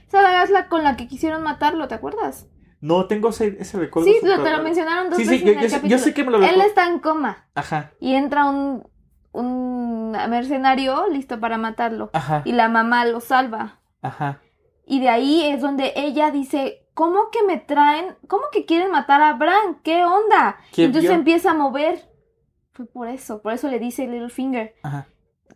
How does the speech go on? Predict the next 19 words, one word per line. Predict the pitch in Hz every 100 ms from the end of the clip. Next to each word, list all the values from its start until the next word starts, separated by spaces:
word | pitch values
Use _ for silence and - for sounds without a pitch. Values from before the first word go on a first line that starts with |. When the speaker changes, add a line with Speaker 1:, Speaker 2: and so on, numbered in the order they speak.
| _ -
Speaker 1:
Por | 254
esta | 285 302 330
daga, | 311 311 320
por | 311 294
ese | 294
suceso, | 277 254 262 262 277
empezó | 269 214 208 226
la | 240 220
reina | 220 226
de | 214
los | 202
cinco | 220 214 202 208 208 -
reyes, | - 208 233 220 196
la | 196 190 202
guerra | 277 294
de | 277
los | 220 226
cinco | 233 233 226 220
reyes. | 226 247 214